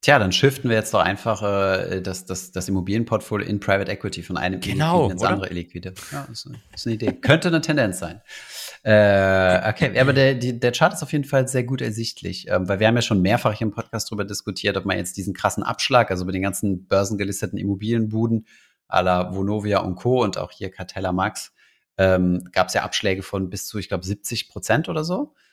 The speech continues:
Speaker 2: Ja.
Speaker 1: Und, äh, jetzt schreiben sie halt langsam den Wert der Immobilien runter. Ich kann, gut, du kannst ja auch überall in der Presse lesen, deutsche Immobilien auch im zweitausenddreiundzwanzig noch an Wert verloren.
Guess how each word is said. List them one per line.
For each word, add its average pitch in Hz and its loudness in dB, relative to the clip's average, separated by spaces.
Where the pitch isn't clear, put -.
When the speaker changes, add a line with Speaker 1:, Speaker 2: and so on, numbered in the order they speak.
Speaker 2:
Ja. 120 4
Speaker 1:
Und, 101 0
äh, 95 2
jetzt 101 0
schreiben 110 6
sie 101 0
halt 101 2
langsam 110 4
den 98 0
Wert 104 4
der 98 0
Immobilien 101 0
runter. 95 -4
Ich - -8
kann, 87 -4
gut, 98 -10
du - -18
kannst 92 -6
ja 92 0
auch 90 -2
überall 90 0
in 87 0
der 82 0
Presse 90 -12
lesen, 87 -8
deutsche - -10
Immobilien - -10
auch - -4
im 104 -14
zweitausenddreiundzwanzig 95 -4
noch 95 -10
an 90 -4
Wert 95 -2
verloren. 92 -2